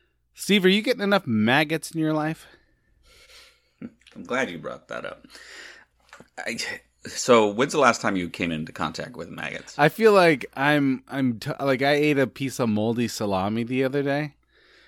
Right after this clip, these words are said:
Speaker 2: Oh.
Speaker 1: I, I basically gagged for the next fourteen hours. I couldn't
Speaker 2: Yeah.
Speaker 1: get a taste out of my mouth.
Speaker 2: <laughs>
Speaker 1: I don't know the last time I touched a maggot.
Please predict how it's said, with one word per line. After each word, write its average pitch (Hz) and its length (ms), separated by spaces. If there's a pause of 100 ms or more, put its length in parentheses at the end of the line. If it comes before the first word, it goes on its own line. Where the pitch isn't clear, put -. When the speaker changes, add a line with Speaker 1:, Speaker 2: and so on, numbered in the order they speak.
(220)
Speaker 2:
Oh. 87 220 (100)
Speaker 1:
I, 131 200
I 131 140
basically 139 640 (120)
gagged 120 400
for 123 200
the 107 100
next 107 280
fourteen 101 540
hours. - 520 (480)
I 117 80
couldn't 143 220
Speaker 2:
Yeah. - 60
Speaker 1:
get 135 120
a 120 40
taste 131 300
out 110 160
of 101 60
my 95 120
mouth. 85 300 (1040)
Speaker 2:
<laughs> - 60 (1700)
Speaker 1:
I 143 120
don't 180 160
know 170 180
the 135 80
last 139 260
time 135 180
I 113 80
touched - 480
a 101 60
maggot. 78 400